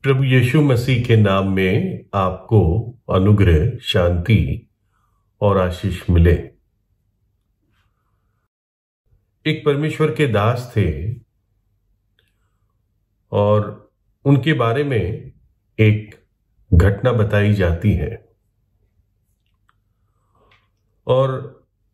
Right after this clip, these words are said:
वो बुजुर्ग हो चुके थे, पर उनके मृत्यु के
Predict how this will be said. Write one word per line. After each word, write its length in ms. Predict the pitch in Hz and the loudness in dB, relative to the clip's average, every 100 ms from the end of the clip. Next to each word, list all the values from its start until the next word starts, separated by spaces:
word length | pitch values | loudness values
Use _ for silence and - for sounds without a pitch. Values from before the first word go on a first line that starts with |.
| 139 | 0
वो 80 | |
बुजुर्ग 380 | 143 131 127 180 | 2 4 2 2
हो 180 | 127 151 | 2 0
चुके 340 | 165 - 120 | 0 -2 0
थे, 300 | 104 - 92 - - _ _ _ _ _ _ _ _ _ _ _ _ _ _ _ | 0 -2 -6 -8 -14 _ _ _ _ _ _ _ _ _ _ _ _ _ _ _
पर 140 | 147 165 | -2 -2
उनके 360 | 160 135 160 | -4 -6 -4
मृत्यु 560 | 156 127 123 123 170 175 | -2 -2 -4 -2 0 0
के 500 | 143 90 78 107 85 | 0 0 -2 -6 -10